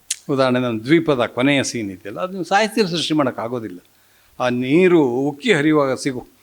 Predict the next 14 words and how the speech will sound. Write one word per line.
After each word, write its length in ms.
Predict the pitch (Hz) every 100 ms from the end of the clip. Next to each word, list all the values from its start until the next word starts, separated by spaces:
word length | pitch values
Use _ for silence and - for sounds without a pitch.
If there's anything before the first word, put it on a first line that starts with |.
| - -
ಅಥವಾ 280 | 135 143 139
ಪತೇರ್ 380 | - 123 143 131
ಪಾಂಚಾಲಿಯಲ್ಲಿ 960 | 139 127 127 123 127 127 117 107 - 120
ಬಗ್ 240 | 131 131
ಡಾನ್ಸ್ 300 | 127 107 104
ಒಂದಿದೆ, 440 | 92 85 82 -
ಸಿಗಲ್ಲ. 260 | 190 147 90
ಅಥವಾ 440 | - - 123 180
ಎಲ್ಲದಕ್ಕಿಂತ 420 | 135 123 175 202 190
ಇದು 360 | 165 160 127
ಚಾರುಲತಾದ 680 | - 151 160 165 151 147 127
ಕೊನೆಯ 320 | 135 185 214
ದೃಶ್ಯ 420 | 156 143 - 131
ಇದೆಯಲ್ಲ, 440 | 113 101 98 131